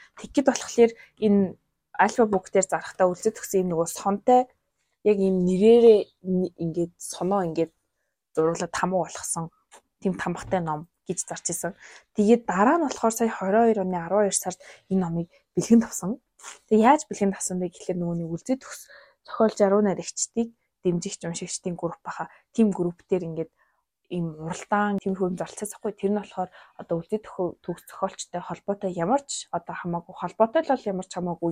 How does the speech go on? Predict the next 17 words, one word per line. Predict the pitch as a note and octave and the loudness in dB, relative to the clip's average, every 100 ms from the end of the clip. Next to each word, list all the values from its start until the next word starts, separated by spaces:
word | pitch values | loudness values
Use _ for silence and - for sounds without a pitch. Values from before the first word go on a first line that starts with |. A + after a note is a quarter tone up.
| E3+ | -4
юм | E3 - _ - | -10 -18 _ -2
нийтлэл | F#3+ G3 - | -2 -2 -10
оруулаад | E3+ E3+ A#3+ - _ | -10 -4 -4 -6 _
хамгийн | - G3 B3+ | -2 2 2
их | C4+ | 0
хандлт | F#3+ F3+ - | -6 -8 -14
авсан | - - | -12 -10
хүн | F3 E3+ E3+ | -10 -8 -8
нь | E3 - _ _ _ | -8 -12 _ _ _
ингээд | - D#3+ D3 _ - - _ - _ - - | -10 -8 -10 _ -16 -16 _ -20 _ -20 -8
гоё | F3 E3 | -8 -4
ном | F3 G#3+ G#3 | 2 2 2
бэлгэнд | E3+ - D#3+ - | -2 -6 -8 -10
авнаа. | D#3+ E3 D3 - | -6 -6 -6 -8
Тэр | - A#3 | -2 0
ном | F#3+ F3 | 2 2
нь | F#3+ | 2